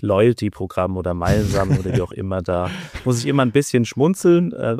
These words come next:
Speaker 1: andere von, von, von außen, das, die Frage kommt tatsächlich relativ oft auch. Ähm, das muss man
Speaker 2: Mhm.
Speaker 1: dann auch erstmal erklären, aber wenn man den Ansatz eben auch so wiedergibt, dann macht's meistens auch für die,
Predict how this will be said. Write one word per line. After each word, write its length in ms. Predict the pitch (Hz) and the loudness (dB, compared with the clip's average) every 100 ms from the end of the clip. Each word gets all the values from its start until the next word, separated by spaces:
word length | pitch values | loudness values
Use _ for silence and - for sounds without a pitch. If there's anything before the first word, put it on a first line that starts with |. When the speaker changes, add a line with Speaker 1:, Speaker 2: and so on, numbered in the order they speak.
| - | -6
Speaker 1:
andere 420 | - 127 117 117 | -4 0 2 0
von, 320 | - 113 107 | -2 -4 -4
von, 280 | 104 107 101 | -4 -4 -4
von 180 | - - | -6 -6
außen, 360 | 90 - 113 101 | -4 -2 -2 -4
das, 180 | 95 | -6
die 120 | - 113 | -8 -4
Frage 240 | 104 113 | -2 0
kommt 160 | - 117 | 0 0
tatsächlich 360 | 104 113 131 104 | 0 -2 -2 0
relativ 540 | 117 117 104 98 - - | 0 0 -2 -4 -8 -8
oft 260 | 123 - | -8 -4
auch. 280 | 87 101 - - - - - - | -2 -2 -4 -14 -20 -20 -16 -6
Ähm, 240 | 98 95 | -4 -4
das 140 | 90 | -4
muss 140 | 120 107 | -4 0
man 100 | 110 | 2
Speaker 2:
Mhm. 40 | |
Speaker 1:
dann 80 | 101 | 2
auch 40 | |
erstmal 380 | 101 - 110 101 | 0 0 0 0
erklären, 340 | 104 - 110 110 | -2 -4 0 0
aber 120 | 98 | 2
wenn 120 | 104 | 4
man 280 | 113 104 101 - | 4 4 0 -2
den 140 | 104 | 0
Ansatz 320 | 90 107 101 | 2 2 0
eben 240 | 104 101 95 | -2 -4 -4
auch 100 | 92 | -6
so 320 | - 92 87 | -2 -2 -2
wiedergibt, 400 | 98 101 95 - | -2 -2 -4 -4
dann 80 | 85 | -4
macht's 260 | 87 - - | -4 -6 -6
meistens 420 | 80 - 85 - | -4 -6 -10 -6
auch 160 | 87 | -8
für 240 | - - 92 | -6 -2 -2
die, 220 | 90 | -2